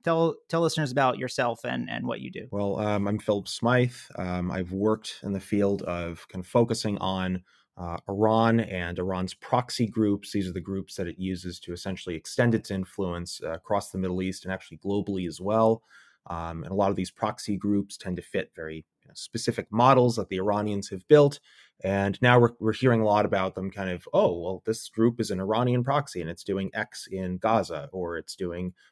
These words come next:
Speaker 2: Y in Lebanon." Um, and so I tend to track those organizations, um, became a bit obsessive with them, particularly around, uh, the war in Syria. Um, in twenty thirteen,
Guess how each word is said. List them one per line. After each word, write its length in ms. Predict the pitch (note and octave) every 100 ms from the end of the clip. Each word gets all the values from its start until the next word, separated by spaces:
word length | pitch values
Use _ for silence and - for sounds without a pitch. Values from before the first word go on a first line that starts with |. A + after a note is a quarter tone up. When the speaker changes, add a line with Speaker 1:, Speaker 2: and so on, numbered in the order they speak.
| -
Speaker 2:
Y 320 | G#2 G#2+ A2
in 260 | A2 G2+
Lebanon." 560 | G#2 A2+ G2+ F2 D#2 D#2 _ _ _ _ -
Um, 340 | F#2 F2+ F2+ F#2+
and 100 | G2+
so 140 | G#2+
I 100 | G#2+
tend 240 | A2+ B2+ A#2+
to 40 |
track 380 | A#2+ - A2 -
those 160 | A2 G2+
organizations, 1000 | G2+ G2 F#2 F2+ F2+ - F2+ F2 F2 - _ _ _ -
um, 400 | F2 E2+ E2+ F2+
became 400 | - F#2 G#2 F#2+
a 60 | F#2
bit 240 | G#2 G#2+ -
obsessive 580 | - - A#2+ B2 A2+ G#2
with 180 | G#2
them, 160 | G#2+ G2
particularly 400 | - C#3 C#3+ A#2
around, 460 | G#2 G2+ G2 F#2+ -
uh, 280 | F#2 F2+ F2
the 100 | F#2
war 240 | F#2 F#2 F#2
in 80 |
Syria. 540 | F#2 - A2+ A2+ A2+ A2+ _ _ _ _
Um, 440 | F#2 F2+ F2 F2
in 180 | - F2+
twenty 220 | - G2+
thirteen, 640 | F#2 F#2+ F#2 G2 G2 G2 G2